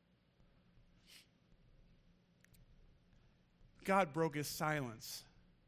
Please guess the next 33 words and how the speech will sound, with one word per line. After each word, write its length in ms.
through 140
that 200
email 420
and 100
that 160
video. 260
And 120
I 140
have 140
subsequently 840
been 220
ministered 520
to. 240
It 120
was 180
three 340
days 320
in 100
a 60
row. 220
Ladies, 400
I 80
don't 100
know 120
what 160
kind 200
of 220
information 540
chain 300
flows 360
through 140
this 120
place, 340